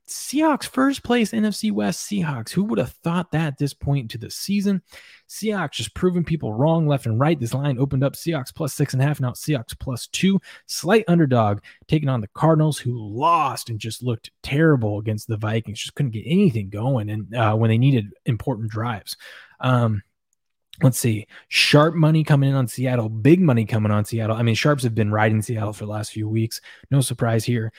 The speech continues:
Seattle's getting ninety percent of the money with eighty-three percent of the bets. Um, oh, hold on. There's another one.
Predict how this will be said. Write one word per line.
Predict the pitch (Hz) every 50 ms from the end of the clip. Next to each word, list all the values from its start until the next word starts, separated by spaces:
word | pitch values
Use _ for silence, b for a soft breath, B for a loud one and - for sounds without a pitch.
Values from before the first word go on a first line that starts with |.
| B B
Seattle's | - 147 147 139 127
getting | 117 127 120 117 113
ninety | 120 120 131 135 131
percent | 127 117 - 127 123
of |
the | 117 113
money | 113 110 113
with | 107 104 - -
eighty-three | 120 117 113 110 107 120 117 110
percent | - 113 110 - 110
of | 107 101
the | - - _
bets. | 156 170 175 170 170 - - - - b b b b b b _
Um, | - 127 123 120 113 110 -
oh, | - 120 104 101
hold | 107 120 120
on. | 110 104 104 110 117 120 -
There's | 131 127 120
another | 120 123 127 120
one. | 104 95 98